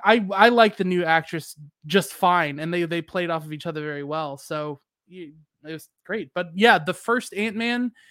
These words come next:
simple relationships, good humor, uh, grounded sort of reality, and just a villain that I, I just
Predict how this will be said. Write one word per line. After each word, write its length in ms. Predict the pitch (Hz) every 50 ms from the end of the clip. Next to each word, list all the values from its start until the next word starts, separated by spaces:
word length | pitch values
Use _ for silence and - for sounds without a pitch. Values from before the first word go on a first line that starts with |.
| _ _ _ _ _ _ _ _ _ _ _ _ _ _ _ _ _ _ _
simple 520 | - - - - - 269 285 294 311 302 269
relationships, 1080 | 254 247 226 214 214 202 - - 214 196 - - 214 208 208 - - - - - - - _ _ _ _ _ _ _ - 147
good 220 | 127 202 240 269
humor, 720 | 220 - 240 226 220 214 208 208 208 208 208 202 208 196 _ _ _ _ _ _ _ _ _ _ -
uh, 380 | - 202 190 185 180 175 170 175
grounded 760 | 165 165 151 170 175 196 196 202 226 247 240 262 254 208 196
sort 280 | - - 226 220 202
of 200 | 202 190 170 143 139 - _ _ _ _
reality, 840 | _ 156 156 180 175 180 185 190 190 196 196 190 196 196 190 196 185 - -
and 240 | 185 190 185 185 160
just 320 | 139 196 220 208 - - -
a 80 | 190 185
villain 640 | 165 156 151 196 214 226 240 240 240 240 233 220
that 240 | 190 190 180 180 175 - -
I, 220 | 170 180 185 - _ -
I 120 | 180 185 180
just 600 | 165 151 165 208 208 196 - - - - - _